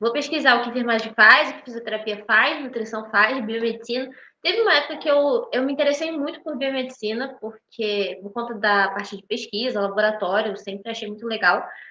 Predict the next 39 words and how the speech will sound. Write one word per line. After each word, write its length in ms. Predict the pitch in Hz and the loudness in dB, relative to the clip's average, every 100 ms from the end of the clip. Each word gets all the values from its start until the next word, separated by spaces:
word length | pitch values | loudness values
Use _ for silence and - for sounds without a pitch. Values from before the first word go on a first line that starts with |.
| - _ _ _ | -20 _ _ _
Só 400 | - 294 285 311 | -4 4 4 4
que 920 | - 330 320 311 302 302 294 269 269 262 | -2 -2 0 0 0 -2 -2 -4 -2 2
aí 140 | 285 | 2
eu 220 | 349 - | 2 -2
conversei 500 | - 381 403 392 320 | 0 2 2 2 -2
com 160 | 320 339 | -2 0
médicos, 760 | 294 262 269 339 - 359 403 403 - - | 2 2 0 -6 -6 0 0 0 -4 -8
é, 500 | 240 240 240 226 214 - | -2 0 2 0 -2 -6
que 100 | 302 | -2
me 100 | 403 | 2
atendiam 380 | 466 440 494 | 6 8 8
mesmo. 280 | 453 226 208 | 8 4 4
Eu 60 | 196 | -2
tirava 400 | - 247 403 277 | 2 6 6 4
dúvida, 260 | 294 381 | -2 -4
ia 160 | 254 349 | -2 0
no 100 | 359 | 0
médico 300 | 262 294 - | 2 0 -2
e 40 | - | 0
tirava 360 | 359 339 415 320 | 4 6 4 -2
dúvida, 360 | 240 185 185 196 | -8 -6 -6 -4
perguntava 400 | 247 285 214 220 | -6 0 0 0
como 140 | 233 | -2
é 40 | |
que 60 | 262 | -2
era 100 | 302 | -4
a 60 | 311 | -4
faculdade, 600 | - 233 185 214 233 262 | -6 2 4 4 0 -6
o 40 | - _ | -12 _
que 80 | 233 | -6
que 80 | 240 | -4
eles 160 | 240 247 | -4 -4
faziam, 640 | 240 226 185 202 254 269 | -4 -6 -6 -6 -4 -4
o 20 | |
que 140 | 262 | -8
que 80 | 240 | -8
eles 160 | 247 240 | -6 -8
podiam 260 | 233 233 240 | -6 -6 -6
fazer. 520 | 240 220 190 208 - | -8 -6 -2 -2 -2